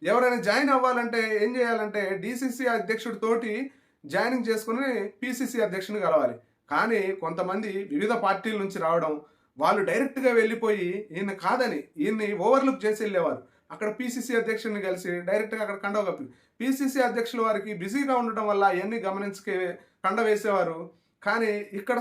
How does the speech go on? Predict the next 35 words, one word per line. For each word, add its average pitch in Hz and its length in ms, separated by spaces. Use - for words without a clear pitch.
స్థానికంగా 233 540
ఏంటంటే 202 360
జిల్లా 233 300
అధ్యక్షుడిది 220 520
ఏముంది, 190 300
మేమే 214 240
మొత్తం 196 280
అన్నట్లు 175 340
వాళ్ళు 190 280
కలరింగ్ 196 340
ఇచ్చుకునేవాళ్ళు. 151 520
ఇలా 262 100
ఎన్నో 247 240
అవమానాలు 226 440
అన్నమాట, 170 240
ఎన్నో 233 160
ఇబ్బందులు 240 480
కూడా 208 180
గురి 185 180
అయ్యారు. 123 240
అటువంటి 254 320
పరిస్థితులను 277 560
కూడా 269 180
లెక్క 254 220
చేయలేదు. 240 320
ఇవన్నీ 240 380
జరుగుతూనే 254 420
ఉంటాయి, 247 260
ఇబ్బందులు 240 360
వస్తూనే 240 360
ఉంటాయి, 220 280
ఇవన్నీ 208 340
జరుగుతూనే 220 440
ఉంటాయి. 180 260
వచ్చేది 240 320